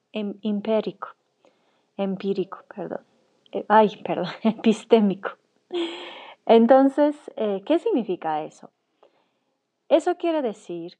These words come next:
que las metáforas se construyen cuando algo que está en el mundo real, en el mundo físico, se pasa al lenguaje y de ahí se pasa a nuestro,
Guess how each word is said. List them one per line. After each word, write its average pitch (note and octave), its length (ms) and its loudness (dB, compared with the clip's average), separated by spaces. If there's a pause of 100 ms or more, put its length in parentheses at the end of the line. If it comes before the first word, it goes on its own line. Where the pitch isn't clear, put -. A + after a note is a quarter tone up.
que A3+ 160 -6
las G3 240 -4
metáforas G3 600 -8
se F3+ 160 -16
construyen F3+ 1000 -8 (580)
cuando G#3+ 500 2
algo A3+ 380 -2
que E3+ 100 -18
está F#3+ 220 -14
en F#3+ 80 -12
el G#3 140 -14
mundo F#3 360 -8
real, E3 400 -4
en E3+ 140 -6
el E3 140 -8
mundo F3+ 340 -8
físico, F#3 920 -8 (500)
se A3 260 4
pasa A3 600 0
al B3 220 -2
lenguaje F3 800 -8 (540)
y D#4 160 0
de C#4+ 80 4
ahí A3 360 0
se - 240 -14
pasa F#3+ 500 -12 (360)
a G#3+ 140 -8
nuestro, F3 800 -14